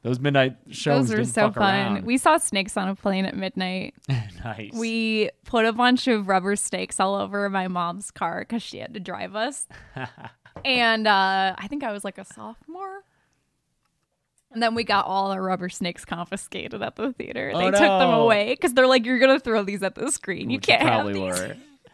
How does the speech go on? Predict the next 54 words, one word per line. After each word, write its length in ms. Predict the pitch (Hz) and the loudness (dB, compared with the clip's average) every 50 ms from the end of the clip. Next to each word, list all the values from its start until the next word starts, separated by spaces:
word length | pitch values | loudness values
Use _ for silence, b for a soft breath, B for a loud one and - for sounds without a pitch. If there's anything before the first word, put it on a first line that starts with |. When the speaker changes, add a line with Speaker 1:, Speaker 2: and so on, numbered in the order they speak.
| b b b b - | b b b b 0
Speaker 1:
I 60 | 139 | 2
remember 240 | 156 165 175 175 170 | 4 6 8 8 8
we 80 | 165 | 6
saw 320 | 160 - 180 160 147 139 139 | 6 6 6 8 8 8 6
Indiana 380 | 127 147 147 147 143 139 135 123 | 4 2 0 0 2 2 0 0
Jones 380 | 120 131 131 135 131 123 113 | 0 0 0 0 0 -2 -4
and, 240 | 123 117 113 110 110 | -6 -6 -6 -6 -4
uh, 340 | 95 95 98 95 90 87 95 113 | -4 -2 -2 -2 -4 -6 -8 -10
Kingdom 260 | - 139 127 123 113 | -12 -10 -10 -10 -10
of 60 | 110 | -10
the 80 | 107 110 | -12 -12
Crystal 360 | - - 131 117 - - 104 | -8 -8 -8 -8 -8 -12 -12
Skull, 480 | - - - - 120 113 110 104 98 - - | -12 -12 -8 -4 -2 -2 0 -2 -2 -4 -6
and 160 | 92 101 101 | -6 -8 -8
one, 320 | 101 104 113 117 117 117 117 120 | -6 -6 -6 -6 -6 -8 -10 -10
one 200 | - 117 117 123 | -8 -6 -4 -4
of 100 | 113 123 | 0 2
our 160 | 120 117 113 | 2 2 0
friends 360 | - - 139 131 123 120 113 | 0 -2 -4 -2 -2 -4 -8
came 200 | - 135 127 123 113 | -8 -8 -8 -8 -6
dressed 240 | 120 123 117 - | -6 -6 -6 -6
as 120 | 123 110 110 | -8 -8 -8
Indiana 300 | 120 117 120 120 113 110 | -6 -6 -4 -4 -6 -6
Jones, 320 | 98 113 113 110 110 107 | -4 -4 -4 -4 -4 -6
and 120 | - 104 110 | -8 -8 -6
another 360 | 104 107 104 107 104 107 98 - - | -6 -4 -4 -4 -4 -6 -8 -12 -14
kid 220 | - 127 117 101 - | -10 -8 -8 -8 -8
came 200 | - 113 104 101 | -8 -10 -10 -8
dressed 320 | 107 110 107 - - 107 | -6 -6 -6 -6 -6 -10
as 80 | 98 104 | -10 -10
a 40 | |
boulder 440 | 104 101 98 95 92 98 87 87 85 | -10 -8 -10 -10 -8 -8 -10 -10 -10
and 160 | 85 87 - | -10 -12 -12
chased 280 | - - 110 - - - | -12 -12 -12 -12 -12 -12
him 80 | - 202 | 0 6
around 80 | - 262 | 8 8
Speaker 2:
I 20 | |
Speaker 1:
the 60 | 262 240 | 10 10
Speaker 2:
love 280 | 233 226 214 202 190 | 8 6 6 6 2
it. 80 | 190 175 | 0 -2
Speaker 1:
theater. 220 | - - 80 160 - | -2 -4 -6 -4 -4
Speaker 2:
I 40 | |
love 320 | 226 226 220 214 208 202 202 | -2 0 2 2 2 4 2
Speaker 1:
Yep. 100 | 208 - | 0 -4
Speaker 2:
it 40 | - | -6
so 200 | - - 202 190 | -6 -6 -6 -6
much. 300 | 175 190 - 92 - 104 | -4 -6 -6 -6 -4 -6
Speaker 1:
You 80 | 107 101 | -2 0
get 140 | 120 123 | 0 0
shit 200 | 120 - 143 147 | 0 0 0 2
like 160 | 143 139 139 131 | 2 2 4 4
that, 220 | 147 160 160 127 | 4 4 4 2
man. 280 | 120 120 120 117 117 120 | 0 0 0 -2 -2 0
Speaker 2:
Yeah. 560 | 208 208 202 202 202 196 196 196 196 196 202 | 2 4 6 6 6 6 4 4 2 0 -2